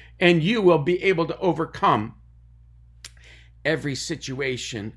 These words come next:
and circumstance that you're going through. <clears throat> Excuse me. Zechariah chapter nine, verse twelve in the A M P C translation says, "Return to the stronghold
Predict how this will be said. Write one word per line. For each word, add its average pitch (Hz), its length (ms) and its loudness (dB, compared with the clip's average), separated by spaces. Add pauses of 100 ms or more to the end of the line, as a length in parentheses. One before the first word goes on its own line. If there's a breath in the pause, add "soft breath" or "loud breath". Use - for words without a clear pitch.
and 107 240 -8
circumstance 107 960 -10
that 101 200 -16
you're 107 120 -12
going 95 420 -14
through. - 300 -18 (840 soft breath)
<clears throat> - 180 6
Excuse 117 540 0
me. 78 140 -14 (440 soft breath)
Zechariah 160 600 2
chapter 160 400 -2
nine, 147 340 -2
verse 143 240 -4
twelve 135 380 -2
in 113 80 -2
the 123 120 -4
A 127 200 -4
M 120 140 -6
P 123 180 -8
C 135 240 -6
translation 135 840 -6 (1200 soft breath)
says, 139 320 0
"Return 143 960 0 (580)
to 190 140 4
the 185 120 4
stronghold 165 920 2